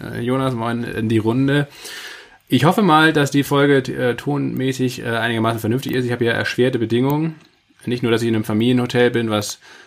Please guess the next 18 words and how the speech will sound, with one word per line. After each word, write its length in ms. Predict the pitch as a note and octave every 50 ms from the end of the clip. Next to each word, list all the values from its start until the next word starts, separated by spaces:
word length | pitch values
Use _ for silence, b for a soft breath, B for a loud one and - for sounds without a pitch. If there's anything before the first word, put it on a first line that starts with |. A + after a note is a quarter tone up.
| B B
Vorteile 420 | B - B2 B2+ C3 B2+ B2+ B2 A#2+
hat 120 | B2+ B2
natürlich, 380 | B2+ A#2 A#2+ B2 B2+ C3 B2+ C3
Kinderbetreuung 640 | - A#2+ A#2+ A#2 A2+ - - A#2 A#2 A#2+ A#2 G#2
et 120 | G#2 -
cetera, 320 | - A#2 A2+ A2+ A#2 A2+ G#2+
aber 160 | G#2+ G#2 G#2
auch 80 | - G#2
Nachteile, 500 | G#2 G#2 A2 - - A2+ A#2 A#2 A#2 A2+
viele, 220 | - A#2 A2+ A2
viele 200 | - - G#2+ G2+
Kinder, 340 | - - A#2 A#2+ B2+ B2+ A2+
die 260 | G#2+ G#2 G#2 G2 -
auch 200 | G#2+ G2+ G#2 G#2
sehr 180 | - A2 G2+ G2
laut 200 | G2+ G2+ A2+ -
sein 140 | B2+ B2+
können. 240 | C3 C3 C#3+ D3+ E3+